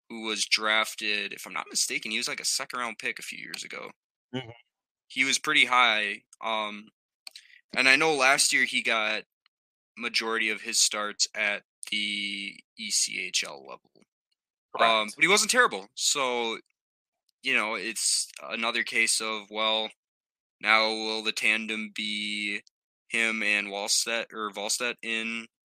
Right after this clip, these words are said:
Speaker 1: Iowa this year? Or, and then what happens to Zane McIntyre? So that's, that's kind of a, the wild card in this is him, because they, they,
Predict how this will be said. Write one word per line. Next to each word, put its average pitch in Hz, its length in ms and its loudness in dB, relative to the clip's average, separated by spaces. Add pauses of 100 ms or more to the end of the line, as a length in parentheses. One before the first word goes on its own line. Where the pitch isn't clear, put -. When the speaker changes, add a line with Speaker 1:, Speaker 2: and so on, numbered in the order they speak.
(480)
Speaker 1:
Iowa 123 340 2
this 139 200 4
year? 165 220 0
Or, 117 160 -2
and 113 180 -2
then 113 140 0
what 113 100 4
happens 107 300 2
to 104 80 -8
Zane 107 200 2
McIntyre? 95 540 -4
So 104 520 -2 (1080)
that's, - 460 6 (100)
that's 131 260 8
kind 180 220 6
of 135 80 2
a, 123 120 0 (120)
the 120 80 -2
wild 120 320 10
card 107 240 -2
in 104 120 -2
this 101 280 -2
is 101 160 -2
him, 98 200 -2 (200)
because 107 580 0
they, 143 280 8
they, 143 380 4